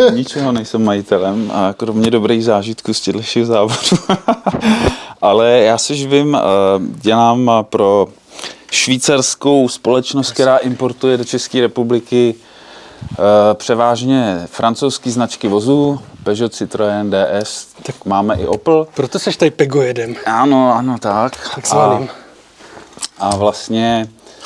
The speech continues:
Speaker 1: eh, já dělám v oddělení marketingu a mám na starosti v podstatě digitální prostředí. Eh, v-, dřív jsem měl jenom Peugeot na starost, teďka mám jakoby na starosti pod sebou, nebo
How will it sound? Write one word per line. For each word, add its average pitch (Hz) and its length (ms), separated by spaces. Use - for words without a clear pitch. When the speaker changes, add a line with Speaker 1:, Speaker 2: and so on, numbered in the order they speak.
Speaker 1:
eh, 98 160
já 110 100
dělám 127 160
v 135 80
oddělení 123 240
marketingu 135 680
a 104 60
mám 110 280
na 104 80
starosti 104 800
v - 420
podstatě 101 440
digitální 95 520
prostředí. 95 840
Eh, - 60
v-, - 240
dřív 110 220
jsem 127 140
měl 113 140
jenom 110 200
Peugeot 107 260
na 113 100
starost, 110 400
teďka 98 280
mám 101 280
jakoby 98 340
na 90 100
starosti 101 580
pod 95 200
sebou, 95 340
nebo 87 320